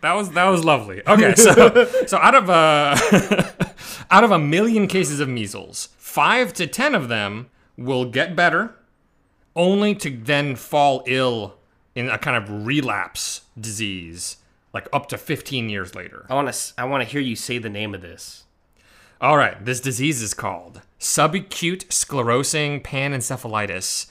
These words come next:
Speaker 1: and brain inflammation from the leftover measles virus.
Speaker 2: Like
Speaker 1: Okay.
Speaker 2: a lot of leftovers, you don't want it. It'll kill you.
Speaker 1: <laughs> Nah.
Speaker 2: It's growing some mold.
Speaker 1: <laughs> No, I like leftovers. You,
Speaker 2: <laughs>
Speaker 1: well, not the moldy ones. But anyway,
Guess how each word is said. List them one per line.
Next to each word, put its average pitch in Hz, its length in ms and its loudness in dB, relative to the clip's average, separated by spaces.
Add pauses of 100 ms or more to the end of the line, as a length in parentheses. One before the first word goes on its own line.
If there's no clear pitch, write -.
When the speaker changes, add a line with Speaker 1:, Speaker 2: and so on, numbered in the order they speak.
(280)
Speaker 1:
and 107 260 -6
brain 117 400 -4
inflammation 113 760 -8 (180)
from 104 300 -6
the 98 160 -12
leftover 101 480 -6
measles 87 340 -14
virus. - 560 -20 (480)
Speaker 2:
Like 139 200 -2
Speaker 1:
Okay. 147 60 -2
Speaker 2:
a 143 60 0
lot 147 220 2
of 135 80 -2
leftovers, 135 500 -4
you 113 80 -4
don't 135 260 0
want 135 240 2
it. 143 260 -4 (280)
It'll 123 200 -6
kill 156 380 2
you. 131 420 -2
Speaker 1:
<laughs> 110 40 -16
Nah. 98 140 -12 (480)
Speaker 2:
It's 113 120 -12
growing 147 360 -2
some 139 160 -4
mold. 131 400 0
Speaker 1:
<laughs> - 20 -8
No, 170 80 -4
I 156 220 0
like 220 260 -2
leftovers. 98 680 -6
You, 156 280 -2
Speaker 2:
<laughs> 180 60 2
Speaker 1:
well, 110 220 0
not 131 200 -2
the 135 80 -6
moldy 123 300 -2
ones. 90 220 -12
But 156 120 2
anyway, 180 340 4